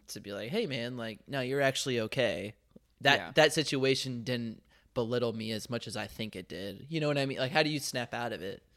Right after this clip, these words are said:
Speaker 2: Well, that, I mean, going through that period, I was,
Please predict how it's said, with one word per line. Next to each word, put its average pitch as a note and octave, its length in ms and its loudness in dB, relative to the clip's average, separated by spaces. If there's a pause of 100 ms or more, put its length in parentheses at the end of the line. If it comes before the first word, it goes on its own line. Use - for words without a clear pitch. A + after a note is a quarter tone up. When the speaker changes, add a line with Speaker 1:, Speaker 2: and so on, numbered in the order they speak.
(220)
Speaker 2:
Well, C#3+ 240 4
that, A#2 500 0 (180)
I A#2+ 60 -8
mean, A2+ 340 -6 (220)
going E3 260 2
through A#2 160 -8
that A2+ 220 -2
period, A2 460 -6 (500)
I C#3+ 140 2
was, D3+ 340 -6